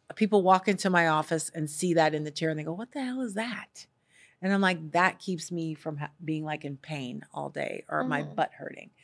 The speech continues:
Speaker 2: Mm-hmm.
Speaker 1: But, um, yeah, it was another Instagram buy. It was coming across my Instagram, like,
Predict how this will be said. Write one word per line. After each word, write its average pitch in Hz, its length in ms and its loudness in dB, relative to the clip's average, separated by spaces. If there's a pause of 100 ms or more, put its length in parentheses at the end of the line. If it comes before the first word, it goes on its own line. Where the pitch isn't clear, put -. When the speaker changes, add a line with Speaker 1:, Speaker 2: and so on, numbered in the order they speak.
(120)
Speaker 2:
Mm-hmm. 240 240 -10
Speaker 1:
But, 196 300 8
um, 175 360 6 (100)
yeah, 196 380 8
it 196 60 4
was 196 140 2
another 214 380 8
Instagram 170 500 2
buy. 151 280 4 (260)
It 185 80 -2
was 185 180 0
coming 208 320 2
across 185 440 4
my 175 100 4
Instagram, 156 500 -2
like, 156 200 -2